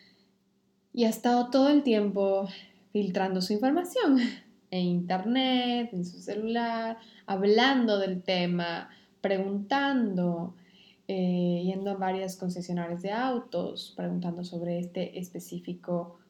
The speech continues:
carro. Y, y él me dice, ah, se muere, me dice, muere de las iras, me dice, "Ahora todo el mundo tiene el carro que yo quiero".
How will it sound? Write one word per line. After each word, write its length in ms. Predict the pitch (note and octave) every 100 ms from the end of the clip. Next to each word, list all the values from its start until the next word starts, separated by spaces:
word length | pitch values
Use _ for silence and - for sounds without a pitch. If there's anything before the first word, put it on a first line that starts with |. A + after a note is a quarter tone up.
| _ _
carro. 600 | - D#4 A3+ F#3 G3+ A#3+ - _ _ _ _ _ _
Y, 600 | A3 A3 A3 A3 G#3 - - _ _ _ _
y 120 | A3
él 100 | G#3+
me 80 | A#3+
dice, 640 | A#3 A3 - G#3+ G#3+ - _ _ _ _ _ _ _
ah, 320 | A3 B3+ B3+ -
se 60 |
muere, 240 | G#3 G#3 A3
me 120 | G#3
dice, 200 | G#3 G#3
muere 200 | A3 A#3+
de 80 | A#3
las 180 | A#3
iras, 220 | A#3 A3+ G#3
me 80 |
dice, 280 | G#3+ G#3+ G#3
"Ahora 280 | A#3 B3+ D4
todo 200 | D4 D4+
el 60 | C4+
mundo 260 | C4 C#4
tiene 200 | C#4 B3+
el 80 | C4
carro 300 | - A3+ C4+
que 100 | A#3
yo 160 | G#3 A#3+
quiero". 480 | A4 G#4+ C#4 -